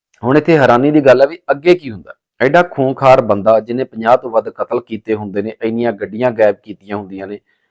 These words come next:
ਸੱਤ ਉਮਰ ਕੈਦ ਦੀ ਸਜ਼ਾ ਮਿਲੀ ਹੁੰਦੀ ਹੈ ਤੇ ਇੱਕ ਫਾਂਸੀ ਉਹਨੂੰ ਮਿਲੀ ਹੁੰਦੀ ਹੈ। ਦੋ ਹਜ਼ਾਰ ਚਾਰ ਦੇ ਵਿੱਚ ਇਹ ਜੇਲ੍ਹ ਦੇ ਵਿੱਚ ਜਾਂਦਾ ਹੈ, ਦੋ ਹਜ਼ਾਰ ਵੀਹ ਦੇ ਵਿੱਚ ਇਹ ਪੈਰੋਲ ਲਈ ਐਪਲੀਕੇਸ਼ਨ ਦਿੰਦਾ ਹੈ।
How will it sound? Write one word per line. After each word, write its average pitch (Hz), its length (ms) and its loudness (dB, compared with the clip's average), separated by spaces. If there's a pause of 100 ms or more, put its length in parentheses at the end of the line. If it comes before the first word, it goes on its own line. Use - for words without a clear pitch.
(140)
ਸੱਤ - 460 -4
ਉਮਰ 160 200 0
ਕੈਦ 143 220 4
ਦੀ 143 100 0
ਸਜ਼ਾ 131 300 4
ਮਿਲੀ 123 240 0
ਹੁੰਦੀ 113 300 -6
ਹੈ 113 100 -6 (540)
ਤੇ - 180 -20
ਇੱਕ 147 180 -2
ਫਾਂਸੀ 131 600 0
ਉਹਨੂੰ 156 180 0
ਮਿਲੀ 123 220 2
ਹੁੰਦੀ 113 300 -4
ਹੈ। 127 120 -14 (1300)
ਦੋ 139 220 4
ਹਜ਼ਾਰ 175 220 4
ਚਾਰ 139 440 6
ਦੇ 156 120 2
ਵਿੱਚ 151 300 -2
ਇਹ 147 180 2
ਜੇਲ੍ਹ 131 320 0
ਦੇ 135 80 -4
ਵਿੱਚ 131 200 -6
ਜਾਂਦਾ 117 440 -2
ਹੈ, 123 80 -14 (160)
ਦੋ 127 240 0
ਹਜ਼ਾਰ 123 260 2
ਵੀਹ 113 260 -2
ਦੇ 127 100 0
ਵਿੱਚ 87 300 -14 (560)
ਇਹ 147 120 2
ਪੈਰੋਲ 120 500 4
ਲਈ 113 280 -2 (560)
ਐਪਲੀਕੇਸ਼ਨ 117 640 0
ਦਿੰਦਾ 95 240 -10
ਹੈ। 90 120 -14